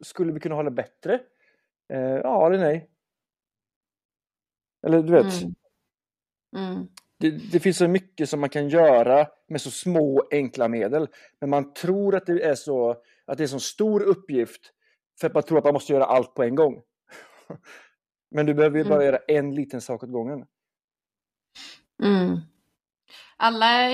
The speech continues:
Speaker 2: ju olika och tänker olika och sådär. Jag känner att för mig är det verkligen en prioritering och anser jag vara en lyx också. Att, att jag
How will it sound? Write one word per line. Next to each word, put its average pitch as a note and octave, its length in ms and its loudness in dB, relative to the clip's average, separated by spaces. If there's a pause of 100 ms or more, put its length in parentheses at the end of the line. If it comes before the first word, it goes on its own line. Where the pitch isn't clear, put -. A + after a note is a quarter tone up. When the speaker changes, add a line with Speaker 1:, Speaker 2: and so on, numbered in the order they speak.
(140)
Speaker 2:
ju G#3 240 -4
olika G3+ 380 -6
och G3 60 -10
tänker G3 340 -8
olika F#3 600 -8
och F#3+ 140 -8
sådär. F3 300 -4
Jag G#3 600 0
känner F#3+ 340 -8
att F#3 320 -6
för - 140 -16
mig A#3 480 -4
är F#3 60 -6
det G3 80 -4
verkligen F#3+ 600 -6 (400)
en F#3 480 -2
prioritering G3+ 1000 -2
och G#3 260 -6 (500)
anser F#3 840 -4
jag G3 220 -2
vara F#3+ 180 2
en F#3 100 -6
lyx B3+ 400 -8
också. - 320 -8
Att, G3 420 -4
att - 220 -12
jag A#3+ 520 0